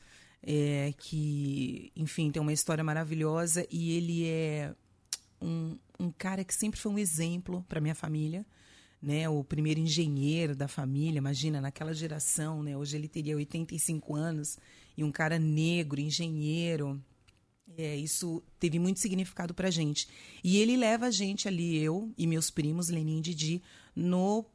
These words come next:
justamente no ginásio do Ibirapuera. E eu, eu lembro que meus primos não tavam nem aí,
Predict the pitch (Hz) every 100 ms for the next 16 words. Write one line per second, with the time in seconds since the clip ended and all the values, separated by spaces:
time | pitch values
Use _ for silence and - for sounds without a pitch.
0 | - 170 254 240 214 220 214 285 277 247
1 | 185 190 208 208 185 180 185 202 165 147
2 | 165 220 _ _ - - - - 190 190
3 | 202 226 247 208 170 - - 190 214 208
4 | 202 190 - 190 196 190 180 180 190 220
5 | 196 147 151